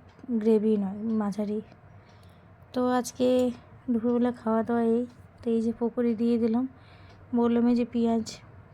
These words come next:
শাকগুলো কতগুলো রেখেছিলাম, আর কিছু পেঁয়াজ কুচি করে দিয়ে দিয়েছিলাম। তো তোমার দাদাভাইকে চারটে দিয়ে দিলাম, আর ভাত,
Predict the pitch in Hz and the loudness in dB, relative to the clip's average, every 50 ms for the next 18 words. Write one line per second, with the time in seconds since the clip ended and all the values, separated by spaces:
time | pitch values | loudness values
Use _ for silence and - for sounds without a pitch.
0 | - - - - - - 240 233 226 220 208 240 233 233 233 233 226 - - 233 | -20 -20 -20 -14 -6 -2 -2 0 0 -2 -2 -2 -2 -2 -2 -4 -6 -4 -2 -2
1 | 233 233 240 233 226 214 214 - 240 233 - 254 240 262 269 269 254 247 - - | 0 2 2 2 2 0 0 -2 -4 -4 -4 -4 -2 -2 -2 -2 -4 -6 -8 -10
2 | - - 220 - - 247 247 247 240 240 - 226 233 240 233 233 226 - - - | -16 -16 -16 -12 -8 -4 -2 -2 -2 -4 -2 0 2 4 4 4 2 -2 -12 -20
3 | - - - - - - - 240 233 - 247 214 240 233 226 214 226 220 220 214 | -20 -20 -20 -20 -18 -10 -6 -6 -4 -4 -2 0 2 2 2 2 2 2 2 2
4 | 226 226 196 220 220 233 247 240 - - - - - 247 262 - - - - - | 0 -2 -4 -4 -4 -4 -4 -4 -8 -8 -4 0 2 4 4 2 2 -2 -14 -20
5 | - - - - - - - - - - - - - - - - - - - - | -20 -20 -20 -20 -20 -20 -20 -20 -20 -20 -20 -20 -20 -20 -20 -20 -20 -20 -12 -4
6 | - 277 262 240 262 262 262 262 254 254 247 247 240 240 247 240 247 247 - 233 | -2 -2 0 2 4 4 4 4 4 4 4 4 4 4 4 2 0 -2 -2 -2
7 | 233 226 - - - 240 240 233 233 233 214 214 226 226 226 220 220 220 220 233 | -4 -4 -4 -4 -2 0 2 2 2 0 0 0 2 2 2 2 2 0 0 0
8 | 247 254 - 240 226 220 220 202 214 220 220 226 233 - - - - | -2 -2 -2 -2 -2 -2 -2 0 0 2 2 2 0 -2 -8 -20 -20